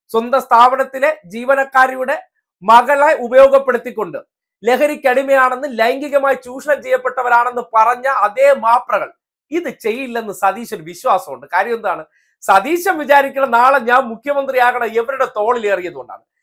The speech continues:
അതുകൊണ്ടാണ് സതീശൻ അവർക്ക് വേണ്ടി തന്നെ ഇങ്ങനെ ഒരു ആരോപണം പുറത്തേക്ക് വരുമ്പോ തിരിഞ്ഞും പിരിഞ്ഞും നോക്കാതെ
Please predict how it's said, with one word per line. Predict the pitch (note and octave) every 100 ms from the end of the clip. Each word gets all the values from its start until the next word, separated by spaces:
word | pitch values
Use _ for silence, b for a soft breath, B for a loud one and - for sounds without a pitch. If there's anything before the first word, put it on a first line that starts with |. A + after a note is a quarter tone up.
| _ A3+
അതുകൊണ്ടാണ് | D#4 D#4+ D4+ C#4 B3
സതീശൻ | A3+ C4+ C#4 - _ _ - A#3+
അവർക്ക് | D4+ F4 D#4+ C#4
വേണ്ടി | B3 C4 B3
തന്നെ | F#3 C#3 - _ _
ഇങ്ങനെ | C4 E4+ F4+ D4+
ഒരു | B3+
ആരോപണം | A3 B3+ C#4 C#4 C4+ B3+
പുറത്തേക്ക് | A3 G#3+ A#3 B3+ A3
വരുമ്പോ | G3+ G3 G3+ G#3 A#3+ -
തിരിഞ്ഞും | C4 D#4+ D#4 A3+
പിരിഞ്ഞും | A3 A3+ G#3+
നോക്കാതെ | F#3+ A3 G#3+ G3 B3